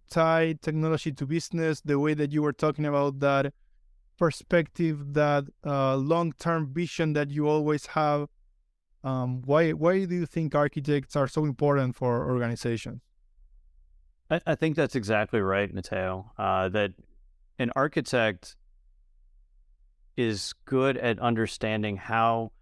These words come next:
Speaker 2: technology plays a key role in the business. And I think that's something that as engineers we might lose sight of, is that the business is there to support its customers and provide, you know, great value.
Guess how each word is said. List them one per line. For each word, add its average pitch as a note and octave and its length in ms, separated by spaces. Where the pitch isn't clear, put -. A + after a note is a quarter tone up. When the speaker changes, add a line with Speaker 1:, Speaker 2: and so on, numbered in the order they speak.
Speaker 2:
technology A2+ 640
plays A2 480
a A2+ 100
key A2+ 460
role G#2+ 640
in G#2 200
the G2 60
business. F2 680
And B2 120
I A2+ 40
think C3 160
that's C3+ 180
something A#2 380
that G#2 180
as G#2+ 200
engineers G#2+ 640
we G#2+ 100
might G2 260
lose G2 280
sight G#2 400
of, F2 240
is A2+ 220
that G#2+ 300
the B2+ 100
business C#3 520
is F#2 240
there A2 400
to G#2 400
support A#2 500
its G2+ 180
customers A2+ 800
and G2 140
provide, G2 600
you G#2+ 120
know, F#2 120
great G2+ 280
value. G#2 560